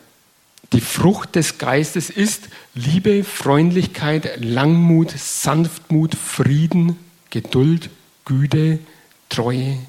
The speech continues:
Selbstbeherrschung oder Disziplin. Das ist das Je-,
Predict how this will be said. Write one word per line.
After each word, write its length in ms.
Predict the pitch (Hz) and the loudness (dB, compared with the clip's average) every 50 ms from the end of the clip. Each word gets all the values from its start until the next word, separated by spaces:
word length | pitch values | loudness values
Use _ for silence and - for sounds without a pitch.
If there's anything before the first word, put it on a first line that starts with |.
| - | -18
Selbstbeherrschung 1160 | - - - - - - - - 123 117 120 - - - 120 110 110 107 101 - 107 104 107 113 | -20 -18 -18 -16 -16 -12 -8 -6 -6 -6 -6 -8 -8 -6 -6 -6 -6 -6 -8 -8 -8 -10 -10 -10
oder 180 | 110 110 - - | -10 -10 -12 -12
Disziplin. 760 | - 127 113 - 175 - 135 113 - 120 120 120 117 107 104 _ _ _ _ _ _ _ - - - - - - | -10 -10 -10 -10 -8 -8 -8 -8 -6 -6 -6 -4 -6 -8 -10 _ _ _ _ _ _ _ -20 -20 -20 -20 -20 -16
Das 160 | - 107 113 | -14 -10 -8
ist 160 | 131 139 - | -8 -6 -6
das 160 | 147 131 - 135 | -6 -6 -4 -4
Je-, 260 | 127 135 151 156 | -2 0 0 0